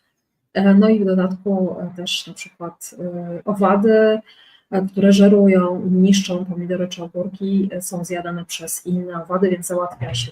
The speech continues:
to, że tak powiem, biologicznie. Pani Grażyna, kto powiedział, że młoda kapusta musi być z Polski? Jadłam już tą kapustę i smakuje normalnie. Nie widzę żadnej różnicy, młodych ziemniaków z Egiptu czy z innych krajów nie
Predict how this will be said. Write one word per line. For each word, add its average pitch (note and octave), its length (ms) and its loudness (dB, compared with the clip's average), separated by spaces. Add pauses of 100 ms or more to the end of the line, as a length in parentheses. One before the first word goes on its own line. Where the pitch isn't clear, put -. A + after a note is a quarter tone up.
to, E3+ 220 -12
że F3+ 120 -8
tak F3+ 180 -10
powiem, E3 260 -20
biologicznie. E3 600 -14
Pani G#3 220 4
Grażyna, D3 360 0 (180)
kto D4 120 0
powiedział, A3+ 380 6
że G3 120 -2
młoda A3 300 6
kapusta G3 440 -8
musi G3 240 0
być F3+ 200 -10
z - 80 -12
Polski? A#3 380 0
Jadłam G3 360 4
już F#3 160 -8
tą F3 100 -16
kapustę - 460 -10
i F#3+ 40 -6
smakuje F#3+ 460 -6
normalnie. E3 480 -4 (580)
Nie G3 120 8
widzę G#3+ 220 8
żadnej G3+ 340 4
różnicy, A3+ 480 4
młodych G#3 300 2
ziemniaków G3 460 4
z - 80 -4
Egiptu A3 360 0
czy G3 160 -2
z G3 80 -2
innych G3+ 300 0
krajów F#3 280 -2
nie G3 100 0